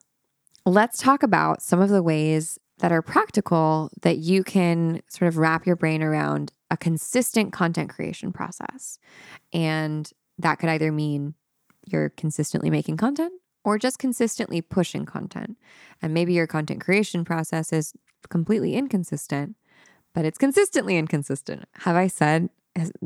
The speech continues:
too much word wrap of consistent? I don't know. Text me about it. Okay. So let's talk about the most important thing, which is your content ecosystem. I don't know if this is a real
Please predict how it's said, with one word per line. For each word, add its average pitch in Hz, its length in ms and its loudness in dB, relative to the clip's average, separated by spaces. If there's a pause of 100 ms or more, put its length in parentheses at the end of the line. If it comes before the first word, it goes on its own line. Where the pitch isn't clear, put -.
too - 120 2
much 190 160 2
word 180 180 2
wrap 233 240 0
of 180 80 -8
consistent? 202 520 -2
I 175 100 -2
don't 160 140 -4
know. 151 180 -8 (540)
Text - 240 -2
me 160 60 -4
about - 220 -6
it. - 160 -10 (220)
Okay. 254 260 4 (880)
So 240 360 2 (140)
let's - 280 0
talk 233 380 2
about 165 640 2 (600)
the 170 160 2
most 185 200 2
important 185 340 0
thing, 160 180 2
which 156 140 0
is 156 120 0
your 151 80 0
content 165 520 -4
ecosystem. - 840 -8 (880)
I 240 40 0
don't 302 220 2
know 196 160 4
if 202 80 -2
this 190 160 0
is 185 140 -2
a 185 80 2
real 175 540 2